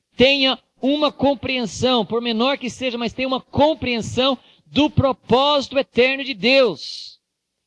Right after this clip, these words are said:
Pessoas sem propósito, pessoas que não sabem aonde vão, são pessoas perdidas.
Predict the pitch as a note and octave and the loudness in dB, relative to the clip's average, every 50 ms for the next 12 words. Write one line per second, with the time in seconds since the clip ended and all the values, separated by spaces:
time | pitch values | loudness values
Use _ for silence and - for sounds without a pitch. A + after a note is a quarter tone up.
0 | _ - A3+ B3 - - - - C#4 D4 D4 C4+ - - C#4+ C#4+ F#3+ - A#3+ A3+ | _ 0 0 0 0 -4 -6 -2 0 0 0 0 -2 -4 -6 -6 -4 -2 -2 -2
1 | - _ - A3+ B3+ C#4 C#4 C4 G3+ D3+ E3+ F3 - A#3 G#3 - C4+ C4+ B3+ - | -2 _ 0 2 2 2 2 0 -2 -4 -10 -10 -8 -6 -4 -2 -2 -4 -4 -4
2 | C4 C4 G#3+ - - - - B3 C#4 C#4+ C4+ A#3 A#3+ A#3 A#3 A3+ F#3 F#3+ D3+ D#3 | -4 -4 -4 -4 -6 -4 -2 0 0 0 0 0 -2 -2 -2 -4 -4 -6 -4 -2
3 | A3+ B3+ C4 A#3 F#3+ - _ - - _ - - - C4 C#4 - C4+ A#3+ - B3+ | -2 0 0 -2 -4 -6 _ -20 -20 _ -6 -2 -2 -2 -2 -2 -4 -6 -4 -2
4 | C#4 C4+ - - - C#4+ C#4 G3+ - - C4 C#4+ C#4 G3 D3+ D3 A#2+ G2 - - | -4 -4 -4 -4 -4 -4 -4 -4 -2 -2 0 0 0 0 0 -2 -2 -4 -8 -16
5 | - - | -20 -20